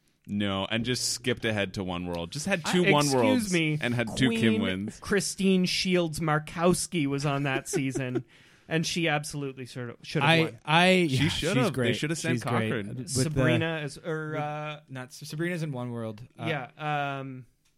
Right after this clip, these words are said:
Speaker 1: Yeah, see, it was so
Speaker 3: the,
Speaker 1: memorable. What
Speaker 3: the
Speaker 1: a great
Speaker 3: lady
Speaker 1: season.
Speaker 3: that calls Coach, um, uh, uh, Chucky the Cheese.
Speaker 2: Chucky the Cheese jokes.
Speaker 3: <laughs>
Speaker 2: I ain't having it.
Speaker 3: <laughs> I love that. Chucky the Cheese. Um, uh,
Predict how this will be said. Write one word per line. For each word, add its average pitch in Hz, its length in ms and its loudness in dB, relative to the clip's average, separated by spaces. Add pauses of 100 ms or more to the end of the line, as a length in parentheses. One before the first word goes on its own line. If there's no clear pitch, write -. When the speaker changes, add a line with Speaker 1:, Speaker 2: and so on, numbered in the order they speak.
(120)
Speaker 1:
Yeah, 107 200 -2
see, 120 240 -2
it - 20 0
was 101 160 -2
so 107 140 0
Speaker 3:
the, 110 60 2
Speaker 1:
memorable. 107 440 2
What 101 140 2
Speaker 3:
the 190 60 4
Speaker 1:
a - 20 -2
great 208 100 4
Speaker 3:
lady 262 140 2
Speaker 1:
season. 208 240 4
Speaker 3:
that - 80 2
calls 180 260 2
Coach, 156 580 0
um, 120 360 -2
uh, 104 320 -6
uh, 104 280 -8 (300)
Chucky 151 300 0
the 117 100 -6
Cheese. 139 220 0
Speaker 2:
Chucky 120 240 2
the 180 140 0
Cheese 185 420 0
jokes. - 600 2 (140)
Speaker 3:
<laughs> - 140 -20
Speaker 2:
I 180 240 4
ain't 180 160 0
having 165 400 -2
it. 180 180 4
Speaker 3:
<laughs> - 880 0 (800)
I - 80 -10
love 175 260 -8
that. 113 200 -8 (460)
Chucky 151 440 0
the 143 120 -4
Cheese. 117 600 -6 (340)
Um, 135 380 -2
uh, 127 220 -4